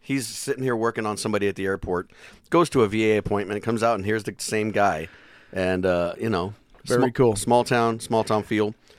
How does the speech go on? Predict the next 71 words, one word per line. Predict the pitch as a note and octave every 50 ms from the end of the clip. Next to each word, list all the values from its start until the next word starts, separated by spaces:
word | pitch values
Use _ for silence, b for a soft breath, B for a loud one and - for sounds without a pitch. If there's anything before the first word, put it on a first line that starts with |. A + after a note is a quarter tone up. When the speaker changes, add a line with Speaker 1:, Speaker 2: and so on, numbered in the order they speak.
| b b
Speaker 2:
And | D3+ D#3 D3+ C#3+ C#3+ C#3 C3+
the | C3+
good | B2 C3 A#2+
thing | C3+ C#3+ C3+ C3+
about | C#3 B2+ C#3+ C#3 C#3 C3
that | D3+ D#3 E3+ G#3+ A3 - C3+
is, | C#3+ D#3 D3+ C3+ B2 C#3+
uh, | D3 C#3+ C#3+
he | C#3 C3+ C#3+ D3
was | C#3 C3+ B2 A2+
well | B2 B2+ C3 C3
taken | B2 C3 C#3 C3+ - B2 A#2+
care | A2 - D3 C#3 C3 A#2+
of. | A2+ G#2 G2+
So | - A2
Speaker 1:
Exactly. | C3 B2+ C3 C3 D3+ E3 D#3
Speaker 2:
I'm | -
giving | C3 A#2+
a | G#2+
shout | - - A#2+ A2 A2 A2
out | A2 A2 G#2+ G#2 -
to, | A#2 G#2+ G2+ G2+
uh, | G2 - B B B B B B2+ B B
to, | F2+ E2+ D#2+
uh, | D2+
Willie. | D2+ - D#3 E3+ D3 G#2+ E2+ - - - -
Speaker 1:
He | - C3 C3
had | C3+ D3+ C#3+ B2
a, | F#2 E2+ D#2+ - _ - -
he | - - C#3+ D3+
had | E3+ D#3 B2
a |
big, | G2 F2 - A#2+ B2 B2+ C3 D3+
uh, | G#2+ F#2 F2 E2 D2+ D2 - b b b b b b b b
he | b D3+
had | E3 C#3
a | G#2
big | G#2+ C3+ B2 G#2
bag, | G2 A2 A#2+ B2+ G#2 F#2 F2 G#2 - b b b b b b -
uh, | G2 F#2 F2+ -
of | - G2 F2
medicine | F#2 F#2+ G#2 B2+ D#3+ E3 A#2+ - - E2 D#2
too. | - - D3+ E3+ B2
So | - - F#2+
I | F2+
was | F2+ F2+
like, | F#2 E2+ G2+
"Dude, | G2 A#2+ G#2+ E2+
this | G2+ G#2+ -
dude | - G#2+ G2
looks | F#2+ F#2+ - -
like | F2+ E2
he's, | F2+ F2 E2+ D#2+ - -
he's, | - E2+ F#2 F#2 D#2+ - -
he's | - F2+ F2+ E2 -
gonna | - F2+ E2+
be | E2 E2
taken | - F#2+ F2+ E2 E2
care | - G2 G2 A2
of, | G2+ D#2+ D#2+
Speaker 2:
Yep. | E2 E2
Speaker 1:
at | F2
least." | F2 E2+ - -
You | - A2+
Speaker 2:
And | A#2+
Speaker 1:
know. | C3
Speaker 2:
he | B2+
needed | C3+ C#3+ D#3 E3 D#3 C3+ C3
it. | B2+ - -
So | - B2+ A#2+ A#2
Speaker 1:
Yeah. | F#2+